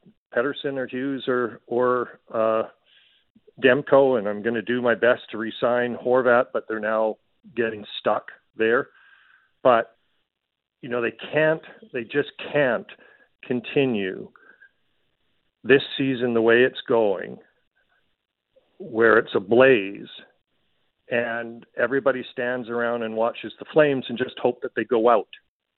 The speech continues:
on their own. You, they're going to have to, to act soon and, and do something. Either the team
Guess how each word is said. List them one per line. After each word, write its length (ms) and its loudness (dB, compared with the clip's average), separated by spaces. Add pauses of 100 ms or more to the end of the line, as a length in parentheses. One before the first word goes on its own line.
(1120)
on 180 0
their 180 0
own. 200 -4 (720)
You, 280 -14 (280)
they're 220 2
going 400 2
to 80 0
have 280 4 (180)
to, 200 -4 (480)
to 240 -6
act 340 -2 (680)
soon 240 -10 (160)
and, 320 -2
and 220 0
do 160 0 (100)
something. 400 -4
Either 460 4
the 100 -2
team 260 -6